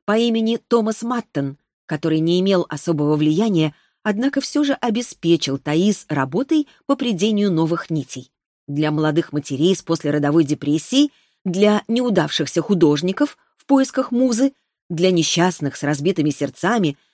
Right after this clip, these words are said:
жаждущих снова влюбиться. Таис воображала себя рыцарем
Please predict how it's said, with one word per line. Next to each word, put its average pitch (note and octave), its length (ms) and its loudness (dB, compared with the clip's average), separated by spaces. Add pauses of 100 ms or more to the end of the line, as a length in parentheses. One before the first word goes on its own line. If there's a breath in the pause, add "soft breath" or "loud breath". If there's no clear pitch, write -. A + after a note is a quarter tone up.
(140)
жаждущих A#3 800 0
снова D#3 400 0
влюбиться. D3 560 -2 (580)
Таис F3+ 320 2
воображала D3+ 500 0
себя D#3+ 260 -2
рыцарем G#3 560 -2